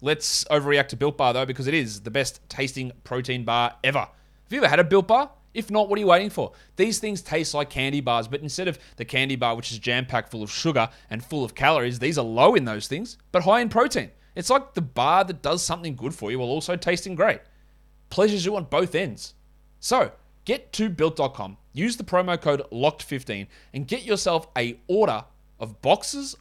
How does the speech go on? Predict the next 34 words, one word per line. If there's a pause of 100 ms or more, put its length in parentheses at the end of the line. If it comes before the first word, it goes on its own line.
of
boxes
and
boxes
of
Built
Bar. (540)
'Cause
it
is
the
best
tasting
protein
bar
ever. (480)
Built
Bar
is
also,
in
fact, (1200)
covered
in
hundred
percent
real
chocolate,
but
also (540)
built (640)
different. (1900)
Third
game,